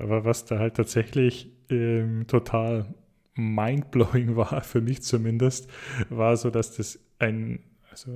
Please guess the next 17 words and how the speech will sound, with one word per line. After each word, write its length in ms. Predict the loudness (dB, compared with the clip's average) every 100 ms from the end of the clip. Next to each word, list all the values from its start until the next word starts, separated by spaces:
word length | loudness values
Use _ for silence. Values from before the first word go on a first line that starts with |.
| -12 -6
ein 160 | -4
Liebesgedicht, 1120 | -2 0 2 0 0 -4 -4 -6 -16 -18 -20 _ _
ich 160 | -18 -16 -20 -10
vermute, 600 | -4 0 -2 0 0 2
wie 100 | 2
du 160 | 0 0
sagst, 340 | -2 -4 -6
auch 200 | -6 -4
über, 120 | -4 -6
von 220 | -6 -8
Chat 180 | -2 -4
G 160 | -4 -6
P 140 | -6
T, 400 | -2 2 2 0 -2
äh, 300 | -2 0 0
erstellt, 540 | 2 0 2 0 0 -2 -18 -20 -20 -20 _ _
aber 600 | 0 2 4 2 0